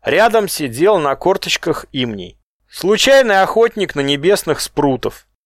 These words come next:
которого Эйхгорн встретил пару минут назад. Он даже не знал его имени, да и не стремился узнать. «Мерлимор», степенно ответил Имний. «Это Мерлимор». Ползун.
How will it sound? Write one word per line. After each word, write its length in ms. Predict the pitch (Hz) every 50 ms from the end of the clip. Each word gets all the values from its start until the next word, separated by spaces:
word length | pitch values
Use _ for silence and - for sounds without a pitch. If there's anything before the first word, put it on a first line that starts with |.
| _ _
которого 480 | - 135 143 - 233 226 214 196 190 196
Эйхгорн 540 | 190 185 170 175 175 214 240 254 240 214 175
встретил 600 | - - - - 170 196 214 - - 170 123 110
пару 380 | _ - 175 214 226 220 196
минут 320 | 175 170 175 180 190 - -
назад. 540 | 156 165 165 139 135 135 113 95 - - _ _ _ _ _ _ _ _
Он 200 | - 190 233 247
даже 280 | 233 262 254 220 190 220
не 140 | 226 226
знал 340 | 220 202 214 233 247 247 233
его 280 | 214 202 214 214 220 214
имени, 520 | 214 214 220 220 202 175 151 131 110 104
да 200 | 104 104 120 175
и 100 | 226 233
не 120 | 190 156 131
стремился 680 | - - 131 127 135 143 165 202 233 214 - - 170
узнать. 540 | 165 156 143 147 156 147 135 127 - - _ _ _ _ _ _
«Мерлимор», 960 | - 131 143 175 196 202 220 233 247 247 214 170 165 196 226 233 - - - _ _ _ _ _ _
степенно 680 | - - - 127 117 - 156 165 165 156 143 143 139
ответил 460 | 135 - 127 131 135 131 - 135 120 - -
Имний. 480 | 143 127 117 110 104 95 90 - _ _ _
«Это 480 | - 147 190 226 220 - 139 104 - - _ _ _ _
Мерлимор». 840 | - 127 151 165 160 180 196 208 190 156 143 151 170 175 151 120 - _ _ _ _ _ _
Ползун. 500 | - 107 104 107 101 101 110 107 98 95